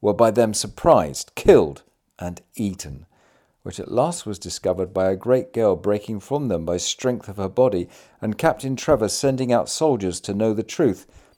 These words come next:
they found the children's skulls and bones, and apprehended the old women, who were executed for the fact.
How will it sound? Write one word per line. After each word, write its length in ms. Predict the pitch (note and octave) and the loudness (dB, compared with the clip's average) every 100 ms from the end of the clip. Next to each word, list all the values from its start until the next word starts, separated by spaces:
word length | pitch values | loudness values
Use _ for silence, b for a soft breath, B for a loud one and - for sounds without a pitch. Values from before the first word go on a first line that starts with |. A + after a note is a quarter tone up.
| _ | _
they 100 | G#2 | -8
found 260 | F#2+ A#2 G2+ | -2 0 0
the 60 | |
children's 560 | F#2+ - A2+ G2 G#2 F#2+ | -2 -4 -4 -2 -6 -6
skulls 540 | - - F2+ C2 D#2 | -2 0 2 -2 -8
and 180 | F2 F2 | -10 0
bones, 480 | G2+ F#2+ D#2 C#2 - _ _ _ - | 4 4 0 -10 -18 _ _ _ -6
and 100 | F#2 | -2
apprehended 720 | A2 - F2 G2+ A2+ F2 D2+ | -2 -4 -4 -4 -4 -8 -6
the 100 | D#2+ | -4
old 180 | D#2+ | -4
women, 400 | E2+ G#2+ G2+ D#2+ - b b b - | 0 0 0 -4 -10 b b b -10
who 120 | G2 | -6
were 140 | F2+ | -4
executed 720 | - G#2+ - F2+ E2 D2+ C#2 - | -6 -8 -10 -12 -12 -12 -16 -16
for 140 | E2 | -14
the 100 | D2+ | -14
fact. 460 | - G#2 D2+ - | -2 -2 -2 -10